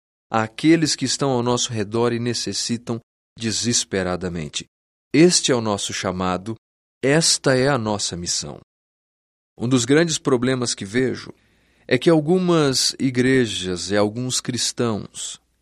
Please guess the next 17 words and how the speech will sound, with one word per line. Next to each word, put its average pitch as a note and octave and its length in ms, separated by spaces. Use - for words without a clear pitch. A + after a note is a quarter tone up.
eles C#3 220
têm E3 200
tido D#3+ 340
a D#3 60
ideia C3 540
de B2 120
que - 140
a B2+ 60
igreja A#2 540
é A2+ 180
um A#2 180
castelo. F#2+ 760
Muralhas B2 760
bem C#3 240
fortificadas, A#2+ 1300
largas, G#2+ 920
maciças, - 1160